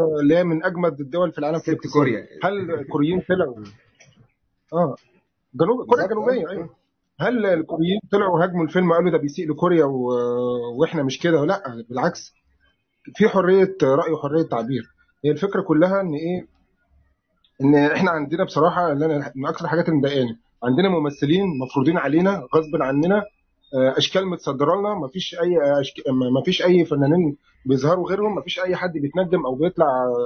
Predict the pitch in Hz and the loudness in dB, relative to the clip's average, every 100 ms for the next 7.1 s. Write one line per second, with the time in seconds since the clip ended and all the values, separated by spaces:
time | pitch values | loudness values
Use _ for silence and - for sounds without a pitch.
0 | 120 117 - 160 151 156 190 208 - _ | -4 -6 -2 0 0 0 0 0 -6 _
1 | _ - 185 196 185 190 208 185 160 147 | _ 2 4 4 0 0 2 2 0 0
2 | 180 190 151 180 175 147 180 139 160 156 | -2 -2 -2 -2 -2 -2 -2 2 2 2
3 | 92 98 123 123 143 151 147 196 - - | -4 -8 -6 -4 -2 -4 -4 -8 -12 -20
4 | _ _ _ _ - 143 143 143 143 139 | _ _ _ _ -6 0 2 4 2 0
5 | 196 208 190 175 151 139 151 175 165 151 | 0 0 -2 2 2 2 2 0 -4 -2
6 | 135 135 143 175 156 135 127 127 135 131 | -2 0 2 2 2 -2 -4 -4 -6 -8